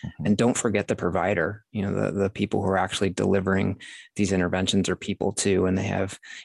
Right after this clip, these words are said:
Speaker 2: you know, needs to attend to. So don't forget them in your presentations.
Speaker 1: So powerful. Thank you so much, both of you.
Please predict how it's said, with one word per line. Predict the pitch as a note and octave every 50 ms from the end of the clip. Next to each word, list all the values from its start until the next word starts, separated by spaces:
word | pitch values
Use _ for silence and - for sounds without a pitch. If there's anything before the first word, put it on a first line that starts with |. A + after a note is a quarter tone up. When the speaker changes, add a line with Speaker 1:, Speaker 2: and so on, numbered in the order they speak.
| - -
Speaker 2:
you | A#2+
know, | G#2 F#2+
needs | F#2 F#2 F#2 G2 - -
to | - - - -
attend | - - - G#2 G2+ G2+
to. | - - - - G#2+ G2+ -
So | - - - G2 G2 G2 G2+
don't | - G2+ - -
forget | - - G2 F#2 G2+ G2 - -
them | G2+ F#2+ F#2+ F#2+ F#2+ F#2+ G2+ - _ -
in | G#2+ F#2+ F#2
your | F#2+ F#2 F2+
presentations. | - G2 F#2 F#2+ G2 G2+ - - G2+ - - - G2+ G#2+ - - - _ _ _ _ _ _ _ _ _ _ _ _ _ _ _ _ _ _ _ _
Speaker 1:
So | - - - G#2 G2+
powerful. | - - - D#2 E2+ F2 E2+ - - C#2 - - _ _ _ _ _ _ _ _ _ _ _ _ _ _ -
Thank | C3+ D#3+ F#3 - G#3
you | D3+
so | A#2 - - - - A#2 C3+
much, | B2+ C3 C3+ G2 - -
both | E2+ F#2 A2 -
of | C3 G#2
you. | F2+ D#2+ D2+ D2 C#2+ D2+ E2+